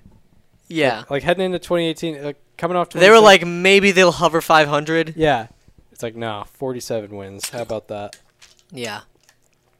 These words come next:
Speaker 1: Which, to be fair, like, I don't think it's entirely on Buck Showalter that they were that bad.
Speaker 2: No.
Speaker 1: Like, clearly they haven't improved under Brandon Hyde.
Speaker 2: Yes, exactly. <laughs> Yeah, Brandon Hyde was not the, is,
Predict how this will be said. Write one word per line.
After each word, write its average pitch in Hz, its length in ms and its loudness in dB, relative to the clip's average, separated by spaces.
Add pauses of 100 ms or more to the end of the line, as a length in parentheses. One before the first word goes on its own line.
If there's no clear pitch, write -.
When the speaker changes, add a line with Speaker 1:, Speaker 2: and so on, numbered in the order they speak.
(140)
Speaker 1:
Which, - 220 0
to 254 140 2
be 190 80 0
fair, 113 400 -2
like, 117 400 -6 (1160)
I 185 80 4
don't 170 160 4
think 143 160 0
it's 135 140 -4
entirely 127 340 0
on 123 120 -4
Buck 127 140 -2
Showalter 143 480 0
that 131 120 -2
they 127 100 0
were 131 120 -2
that 127 180 -2
bad. 127 320 -4 (300)
Speaker 2:
No. 151 280 0
Speaker 1:
Like, 147 200 0
clearly 160 320 2
they 143 160 2
haven't 135 240 -2
improved 131 360 -6
under 127 200 -4
Brandon 123 340 -6
Hyde. 123 360 -6 (720)
Speaker 2:
Yes, 120 460 -8
exactly. 117 640 -8
<laughs> - 40 -20 (1000)
Yeah, 117 180 -6 (200)
Brandon 139 300 -2
Hyde 117 320 -4
was 110 180 -12
not 117 360 -10
the, 104 280 -8 (1200)
is, 123 140 -18